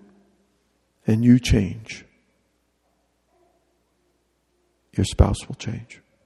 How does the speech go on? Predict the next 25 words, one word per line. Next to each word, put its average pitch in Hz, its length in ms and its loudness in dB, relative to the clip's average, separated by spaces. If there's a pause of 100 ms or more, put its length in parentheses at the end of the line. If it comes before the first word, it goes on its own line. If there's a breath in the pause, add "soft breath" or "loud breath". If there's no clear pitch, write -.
(1900 soft breath)
And 123 140 6
even 160 240 8
if 151 100 6
the 147 100 8
change 123 600 6
is 117 160 2
a 113 40 6
reconfiguration 113 1200 2
of 110 100 -6
habits, - 680 -6 (600)
he 127 200 2
or 120 80 4
she 117 320 0
will 104 200 2
notice 107 680 -2 (380)
the 107 60 -4
change 113 400 0
is - 140 0
happening 98 400 0
in 95 160 -6
you 127 260 0 (960)
and 101 140 -6
will 92 120 -6
have 104 240 -2
to 104 260 -6